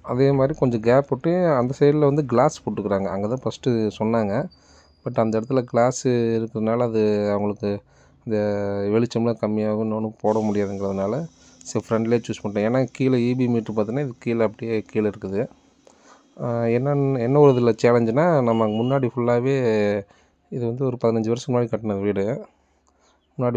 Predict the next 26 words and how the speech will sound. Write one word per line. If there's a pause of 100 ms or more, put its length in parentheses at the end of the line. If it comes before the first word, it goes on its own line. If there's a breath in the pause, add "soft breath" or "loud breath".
(100)
ஃபுல்லாவே
அந்த
எலிவேஷன்
பார்த்தீங்கன்னா,
ஃபுல்லாவே
அடைச்ச
மாதிரி
இருக்குங்க. (760 soft breath)
அதனால
அந்த
ஒயர்
கொண்டு
போறது
தான்
கொஞ்சம்
சேலஞ்சா
இருந்துச்சுங்க
அது. (880 soft breath)
இன்னொரு
ரீசன்,
இது
டேங்க் (100)
பக்கமா
இருக்குதுங்க. (260)
டேங்க்
இருக்கிற